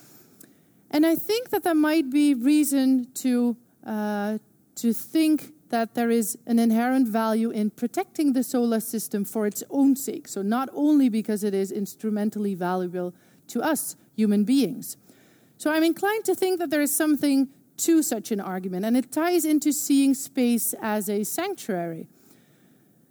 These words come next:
So there might be something inherently wrong with polluting space and contaminating space. And you see in, uh, in the field of environmental ethics that this is a, a, quite a well-known thought example. So,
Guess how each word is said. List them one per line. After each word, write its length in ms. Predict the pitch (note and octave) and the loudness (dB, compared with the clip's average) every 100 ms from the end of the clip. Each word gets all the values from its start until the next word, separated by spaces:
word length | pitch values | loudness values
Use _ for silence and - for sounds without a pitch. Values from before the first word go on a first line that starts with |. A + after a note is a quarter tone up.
| _ | _
So 120 | D#4+ | 0
there 120 | D4+ | 4
might 180 | D#4 F#4+ | 2 2
be 80 | F#4+ | 0
something 380 | - D#4 D4+ C#4 | 2 2 2 4
inherently 500 | C4+ C4 B3+ B3+ A#3 | 4 2 0 0 0
wrong 460 | G3 A3 A3 A3 | 0 0 2 0
with 240 | G3+ G3+ - _ | 0 -2 -6 _
polluting 440 | C#4+ D4 G4 F4+ A#3 | 0 2 4 4 2
space 520 | - A3 F3+ F3+ - | -2 -2 0 -2 -4
and 320 | G#3 G3 G3 - | -4 -4 -4 -4
contaminating 720 | C4 B3+ D4+ G4 B3+ F3 - | 0 0 0 0 -2 -4 -8
space. 480 | - - - - - - _ _ _ _ _ _ _ _ - _ _ _ _ _ _ _ | -10 -12 -14 -14 -16 -18 _ _ _ _ _ _ _ _ -18 _ _ _ _ _ _ _
And 220 | D4 D#4 C4 | 0 2 4
you 140 | D#4 | 2
see 280 | - A4 A4+ | 2 2 2
in, 260 | E4+ D4 - | 2 2 -2
uh, 220 | C4 B3+ - | -2 0 2
in 160 | B3 | 4
the 100 | A#3+ | 4
field 260 | A#3+ F#4+ F#4 | 4 2 2
of 100 | C#4+ | 2
environmental 720 | C4 B3 B3 B3 A#3 A#3 A3+ | 2 2 0 0 0 -2 -4
ethics 460 | E4+ G4 F#4 - - - | -4 -2 -2 -2 -6 -2
that 300 | B3+ B3 - | -2 -2 0
this 220 | C#4+ C4+ | 0 0
is 240 | A#3+ A3+ | -4 -4
a, 40 | - A3 G#3+ | -8 -6 -6
a, 480 | G#3 - G#3 G#3+ F#3+ - - | -8 -8 -4 -4 -6 -12 -4
quite 260 | G4 F4+ | -2 2
a 60 | D4+ | 2
well-known 800 | A#3+ B3+ B3+ A#3+ A#3 A#3 G#3+ G3 | 2 2 4 4 4 2 0 -4
thought 360 | - C#4 A#3+ | -4 -2 -2
example. 560 | G#3 E3+ F#3 E3+ E3+ F3 | -4 -4 -6 -6 -10 -10
So, 320 | - G#3+ | -6 -4